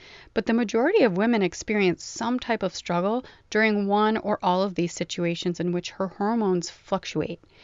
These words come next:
Well, here's one thing I can say with absolute certainty. Your lifestyle plays the largest role in determining how severe your symptoms are at any stage of hormone fluctuation,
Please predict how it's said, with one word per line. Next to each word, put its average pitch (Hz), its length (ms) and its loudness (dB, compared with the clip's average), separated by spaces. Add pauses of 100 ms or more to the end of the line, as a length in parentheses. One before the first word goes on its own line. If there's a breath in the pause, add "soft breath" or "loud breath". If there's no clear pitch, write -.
(480 loud breath)
Well, 220 120 0
here's 311 300 2
one 294 220 8
thing 262 260 4
I 202 140 2
can 247 160 -2
say 175 480 2
with 180 180 -4 (380)
absolute 196 600 0 (320)
certainty. - 640 -2 (840 soft breath)
Your 196 240 2
lifestyle 190 720 4
plays 185 380 -2
the 196 320 -2
largest 220 580 2
role 196 500 4
in 208 160 0
determining 254 720 0
how 226 240 -2
severe 202 720 0
your 180 220 0
symptoms 185 640 0
are 165 320 0 (400 loud breath)
at 240 140 0 (180)
any 220 240 2
stage 180 400 0
of 175 100 -2
hormone 170 360 2
fluctuation, - 720 -6